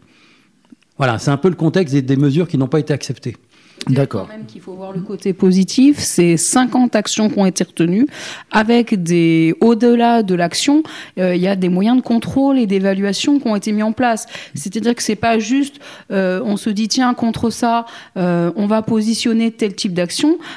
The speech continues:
Speaker 3: Il y a aussi toute la mesure d'évaluation et le fait de rendre une évaluation annuelle de ce travail va aussi permettre à l'ensemble des partenaires, c'est-à-dire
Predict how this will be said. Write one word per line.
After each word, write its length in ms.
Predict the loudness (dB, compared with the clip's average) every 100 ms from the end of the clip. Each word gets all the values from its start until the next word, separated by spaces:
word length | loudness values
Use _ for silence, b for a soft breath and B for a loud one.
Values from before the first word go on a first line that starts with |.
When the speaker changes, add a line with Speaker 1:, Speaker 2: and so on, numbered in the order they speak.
| -6
Speaker 3:
Il 60 | 0
y 60 |
a 40 | 0
aussi 400 | 0 0 2 2
toute 200 | 0 0
la 80 |
mesure 580 | 2 4 4 2 4 4
d'évaluation 680 | 2 0 0 0 0 0 0
et 140 | 0
le 160 | 0 0
fait 320 | -2 -2 -2 B B -6
de 80 | -2
rendre 300 | 0 0 0
une 80 | 0
évaluation 540 | 0 -2 -2 -2 -4 -2
annuelle 400 | 0 0 0 0
de 100 | -2
ce 80 |
travail 360 | -2 -2 0 -2 B B -6
va 160 | -2 0
aussi 300 | -2 -2 -4
permettre 500 | 0 0 0 -2 -6
à 140 | -4
l'ensemble 440 | -2 -2 -2 0 0
des 120 | 0
partenaires, 440 | -4 -4 -4 -4
c'est-à-dire 300 | -4 -4 -6